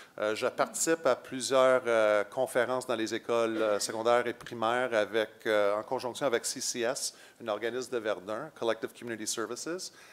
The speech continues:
euh, ainsi que d'autres, euh, d'autres activités que je fais. Mes collègues, à chaque année, ils co-, ils participent d'une manière aussi ou d'autre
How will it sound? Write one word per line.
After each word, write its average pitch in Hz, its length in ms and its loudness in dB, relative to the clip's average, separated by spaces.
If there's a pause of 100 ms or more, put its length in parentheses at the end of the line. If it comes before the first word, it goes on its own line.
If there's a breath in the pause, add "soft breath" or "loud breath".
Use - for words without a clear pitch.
(280 loud breath)
euh, 107 360 4 (320)
ainsi 127 340 -4
que 123 120 -4
d'autres, 113 420 -6
euh, 104 180 -2
d'autres 117 300 -6
activités - 400 -8
que 117 160 0
je - 140 -6
fais. 131 200 2
Mes 120 140 -6
collègues, 120 340 0
à 113 60 -2
chaque 120 260 -4
année, 117 200 -4
ils 113 80 -12
co-, - 200 -12
ils 107 80 -16
participent 127 480 -2
d'une 117 160 -12
manière 110 380 -6
aussi - 200 -8
ou 117 60 -10
d'autre 117 380 0